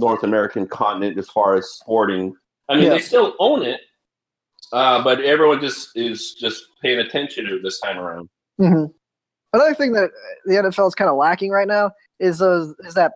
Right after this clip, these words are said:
Speaker 2: polarizing character. Like,
Speaker 1: Oh.
Speaker 2: like Baker
Speaker 1: Ba-,
Speaker 2: Mayfield would be a
Speaker 1: Baker
Speaker 2: perfect
Speaker 1: will be the
Speaker 2: example.
Speaker 1: man. In two years, Baker will be the savior.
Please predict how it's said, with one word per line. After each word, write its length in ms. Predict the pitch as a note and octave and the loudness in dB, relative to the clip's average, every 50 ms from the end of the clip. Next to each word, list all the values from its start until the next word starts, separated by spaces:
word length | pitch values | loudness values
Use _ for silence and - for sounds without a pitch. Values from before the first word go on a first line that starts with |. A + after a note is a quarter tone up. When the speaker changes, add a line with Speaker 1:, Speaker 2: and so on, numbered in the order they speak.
| - - | -4 -2
Speaker 2:
polarizing 680 | - A#3+ A#3 A3 G#3+ G3+ F#3+ F#3+ F#3 E3+ - E3+ D#3+ D3 | 2 2 2 2 2 0 -2 -2 -4 -6 -8 -12 -14 -14
character. 560 | - - F3 E3 D3+ C#3 _ - C3 B2 C3+ _ _ _ | -10 -6 -4 -4 -4 -6 _ -14 -16 -16 -16 _ _ _
Like, 100 | F3+ F3 | 0 2
Speaker 1:
Oh. 180 | G#2+ A2+ A2 - - _ _ _ _ _ _ _ _ | 2 2 2 0 -6 _ _ _ _ _ _ _ _
Speaker 2:
like 140 | - G3+ F#3 | -2 -2 2
Baker 200 | E3 B3 C#4 - D#3 | 2 2 4 4 4
Speaker 1:
Ba-, 80 | E3+ - | 4 4
Speaker 2:
Mayfield 460 | D4 D4+ G#3+ - A3+ F3+ D#3 D3+ D3 | 2 0 -2 -4 -4 -2 -2 -4 -6
would 120 | D#3+ D#3 | -6 -2
be 120 | D#3 E3+ E3+ | 0 0 2
a 60 | D3+ | 2
Speaker 1:
Baker 160 | C3 D3 G#3 | 2 2 2
Speaker 2:
perfect 100 | G3+ - | 2 2
Speaker 1:
will 100 | F3+ E3+ | 0 2
be 120 | F3 D#3 D#3 | 4 4 4
the 60 | D#3+ | 4
Speaker 2:
example. 140 | C#3+ D3+ D#3 | 4 4 4
Speaker 1:
man. 160 | D#3 D#3 D#3+ - - | 2 2 0 -2 -6
In 160 | A2+ A#2+ A#2+ A#2 | -8 -8 -6 -2
two 100 | - D#3+ | 0 2
years, 340 | D#3 D#3 D#3 D#3 D3+ C3+ A#2+ | 4 4 4 4 2 0 0
Baker 360 | G2+ C3+ C3 C#3 C3+ - C3+ B2+ | 0 0 0 0 0 0 0 2
will 100 | B2 A#2 | 2 0
be 140 | A2+ B2 A2+ | 0 -4 -6
the 100 | A2+ A2 | -6 -10
savior. 720 | - - - A#2+ A#2 A#2 A2+ A2 G2+ F#2+ F2+ E2+ - _ | -12 -8 -4 -2 -2 -2 -2 -2 -2 -4 -4 -4 -6 _